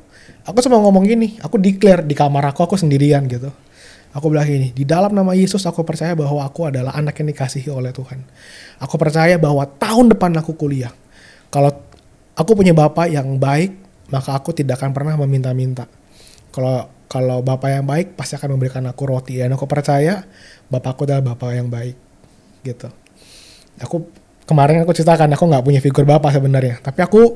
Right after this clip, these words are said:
entah kenapa tuh bangkit aja dalam hati aku tentang figur Bapa di sorga gitu. Nah, akhirnya setelah itu berjalan waktu, karena aku declare ya hari itu ya, malam itu, that's it, selesai.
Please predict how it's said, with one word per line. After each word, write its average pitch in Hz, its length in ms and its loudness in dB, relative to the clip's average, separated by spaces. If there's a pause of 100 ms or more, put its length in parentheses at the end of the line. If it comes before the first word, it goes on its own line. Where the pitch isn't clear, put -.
(320)
entah 175 180 2
kenapa 180 300 4
tuh 214 160 2
bangkit 160 320 4
aja 180 80 0
dalam 147 240 0
hati 135 160 -4
aku 131 240 -8 (560)
tentang 139 240 -6
figur 139 400 0
Bapa 131 480 0 (320)
di 131 80 -6
sorga 123 400 -8 (1120)
gitu. 131 320 -16 (680)
Nah, 143 240 -4 (160)
akhirnya 165 640 2
setelah 151 400 0
itu 214 320 0 (720)
berjalan 139 400 2
waktu, 135 480 -2 (560)
karena 180 160 0
aku 233 80 4
declare 165 400 6
ya 147 160 4
hari 135 240 0
itu 143 160 2
ya, 135 80 4
malam 127 320 0
itu, 180 240 -4 (480)
that's 127 320 -4
it, 170 160 -2
selesai. 123 560 -8